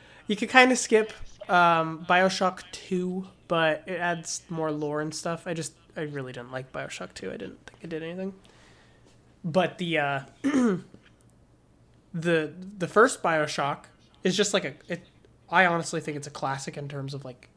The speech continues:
games. But the, the story is really interesting 'cause it, it's kind of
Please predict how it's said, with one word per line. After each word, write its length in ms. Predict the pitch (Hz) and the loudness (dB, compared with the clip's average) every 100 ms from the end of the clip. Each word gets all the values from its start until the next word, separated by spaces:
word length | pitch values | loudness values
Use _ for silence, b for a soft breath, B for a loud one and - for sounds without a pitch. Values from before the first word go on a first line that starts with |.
| _ _ 427 202 | _ _ -18 -14
games. 460 | 139 123 143 262 - _ b b b b b b - 160 | -12 -10 -10 -12 -16 _ b b b b b b -18 -2
But 460 | 185 170 156 143 143 262 | 4 6 6 2 -4 -6
the, 360 | 170 156 147 143 | 0 0 0 -4
the 100 | 156 | -4
story 320 | 165 - 175 175 | -2 0 2 2
is 120 | 160 | 0
really 160 | 156 143 | -2 0
interesting 420 | 139 135 - 143 | -2 -6 -6 -8
'cause 200 | 156 147 | -8 -4
it, 160 | 139 - _ _ _ _ _ _ _ _ - | -6 -6 _ _ _ _ _ _ _ _ -12
it's 160 | - - | -10 -10
kind 360 | - 131 131 | -12 -10 -10
of 200 | 151 170 | -10 -14